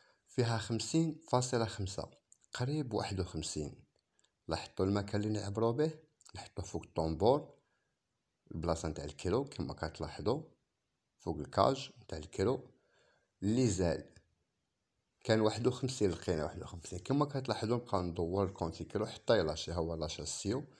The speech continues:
نخرجوا اللارب ديالنا، غادي نوريكم هاد الطريقة في المكان الآخر،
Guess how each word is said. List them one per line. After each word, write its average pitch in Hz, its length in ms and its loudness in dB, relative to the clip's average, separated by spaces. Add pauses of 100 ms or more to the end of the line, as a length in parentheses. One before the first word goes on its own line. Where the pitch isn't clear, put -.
(560)
نخرجوا 131 440 0
اللارب 113 280 4
ديالنا، 76 440 -2 (840)
غادي 110 160 4
نوريكم 127 420 0
هاد 98 160 0
الطريقة 95 440 0
في - 120 -4
المكان 104 480 2
الآخر، - 500 -4